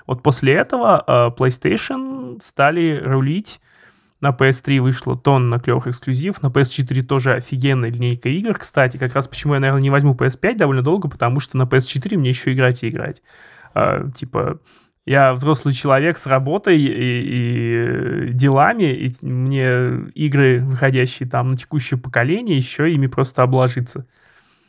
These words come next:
Вот. А, ну и вернёмся к тому, что PlayStation круче.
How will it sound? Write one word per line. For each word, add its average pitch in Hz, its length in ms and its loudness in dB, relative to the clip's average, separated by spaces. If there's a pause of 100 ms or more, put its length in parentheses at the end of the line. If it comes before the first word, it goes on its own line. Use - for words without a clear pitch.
(1000)
Вот. 123 320 0 (180)
А, 131 320 4
ну 160 220 0
и 262 180 -4 (600)
вернёмся 147 380 4
к 123 60 -10
тому, 139 300 0
что 120 640 -2 (760)
PlayStation 131 560 2
круче. 147 600 0